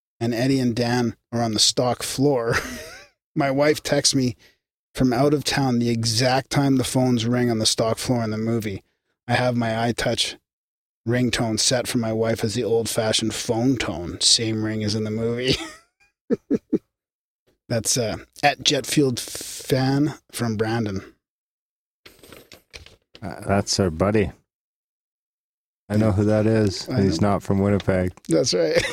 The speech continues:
Speaker 1: <laughs>
Speaker 2: And it's, uh, I don't know. That's a tough one. Uh, guess you had to be there. We'll give it a, uh, solid five.
Speaker 1: No, that's all right.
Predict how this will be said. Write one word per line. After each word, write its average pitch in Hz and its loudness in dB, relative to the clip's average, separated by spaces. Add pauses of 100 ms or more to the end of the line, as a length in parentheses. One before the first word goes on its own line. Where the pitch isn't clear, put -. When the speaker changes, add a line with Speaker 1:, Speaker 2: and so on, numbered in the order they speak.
(460)
Speaker 1:
<laughs> - 0 (440)
Speaker 2:
And 85 -2
it's, - -4
uh, 82 4
I 78 2
don't 71 -4
know. 76 -8 (120)
That's 98 0
a - -2
tough - -6
one. 131 -10 (300)
Uh, 104 0 (500)
guess 98 2
you 90 0
had 160 -2
to 151 -2
be 131 -2
there. - -8 (340)
We'll 92 0
give 90 2
it 82 2
a, 71 -2
uh, 69 -8 (1160)
solid 80 -2
five. - -10 (160)
Speaker 1:
No, 135 -4
that's - -10
all - -14
right. - -16